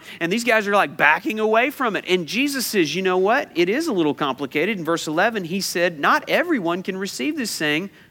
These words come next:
but only to those to whom it is given." And in other places, in First Corinthians chapter seven, we read that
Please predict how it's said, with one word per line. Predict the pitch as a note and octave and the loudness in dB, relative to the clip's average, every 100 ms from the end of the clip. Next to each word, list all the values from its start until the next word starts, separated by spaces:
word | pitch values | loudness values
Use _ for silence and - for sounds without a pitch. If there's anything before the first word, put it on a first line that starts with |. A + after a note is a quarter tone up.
| _ | _
but | A2+ - | -8 -4
only | C#3+ F#3+ A#3+ B3 | -4 -2 -4 -6
to | - | -8
those | G3 D3 D3 D3+ D3+ | -6 -2 -2 -2 -6
to | - | -10
whom | D3 D3+ C#3 C3+ - | -12 -10 -10 -10 -8
it | C3+ B2 - | -8 -8 -8
is | B2 B2 | -8 -8
given." | - F3 F#3 - - - - | -8 -8 -8 -10 -14 -20 -12
And | - D#3+ - - _ _ _ | -6 -6 -8 -16 _ _ _
in | D3+ | -6
other | D3+ D#3+ | -4 -6
places, | D#3 E3+ G#3 D3 C3 | -6 -6 -6 -8 -8
in | B2+ | -8
First | D3 - | -8 -8
Corinthians | C#3+ C#3 D3+ D3 | -10 -8 -8 -8
chapter | - D3+ D#3+ | -6 -6 -6
seven, | - D#3+ G3 D#3 | -8 -6 -6 -6
we | A#2+ | -8
read | C3 B2+ D#3 C3 | -6 -6 -4 -6
that | - | -8